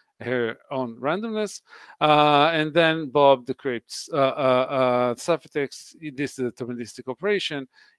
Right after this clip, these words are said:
using, uh, uh, the secret key that was chosen before, right? Um,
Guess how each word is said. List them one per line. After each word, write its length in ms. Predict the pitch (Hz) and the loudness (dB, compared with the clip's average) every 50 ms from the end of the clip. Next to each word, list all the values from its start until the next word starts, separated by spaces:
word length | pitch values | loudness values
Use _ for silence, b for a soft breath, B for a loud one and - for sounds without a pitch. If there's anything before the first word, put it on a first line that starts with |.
| b | b
using, 500 | - 143 135 123 - 139 135 135 127 123 | -6 -4 -4 -4 -4 -6 -6 -4 -4 -2
uh, 180 | 127 127 123 131 - | 0 0 0 0 0
uh, 260 | 147 131 127 123 120 | -2 -2 0 -2 -2
the 120 | 117 117 | -4 -8
secret 400 | - - - 123 - - 117 - _ | -10 -10 -12 -12 -12 -12 -16 -16 _
key 240 | - 151 139 139 131 | -10 -8 -8 -8 -6
that 240 | 123 123 110 - - | -6 -8 -8 -8 -10
was 160 | 120 110 - | -12 -12 -10
chosen 360 | - - 120 110 95 101 107 | -10 -10 -10 -10 -12 -14 -20
before, 340 | 101 92 - - - - _ _ _ _ _ _ _ _ _ _ _ _ _ _ _ - | -20 -20 -20 -20 -20 -20 _ _ _ _ _ _ _ _ _ _ _ _ _ _ _ -12
right? 140 | 127 127 - _ b b b b b b | -12 -12 -12 _ b b b b b b
Um, 880 | 143 139 139 139 135 135 135 131 131 131 131 131 131 131 131 147 165 | 4 6 6 8 8 6 6 6 6 4 4 4 2 2 0 -4 -10